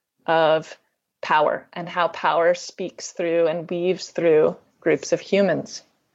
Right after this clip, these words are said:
So if you see things in your organizational body that you wish to transform, perhaps first reflect upon yourself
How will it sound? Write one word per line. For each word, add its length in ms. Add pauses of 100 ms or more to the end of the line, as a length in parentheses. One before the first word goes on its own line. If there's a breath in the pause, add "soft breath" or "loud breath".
(840 loud breath)
So 460
if 240
you 100
see 440
things 480
in 200
your 180
organizational 1040
body 460
that 140
you 120
wish 240
to 120 (160)
transform, 1040 (1600 loud breath)
perhaps 460
first 420 (420)
reflect 420
upon 240
yourself 680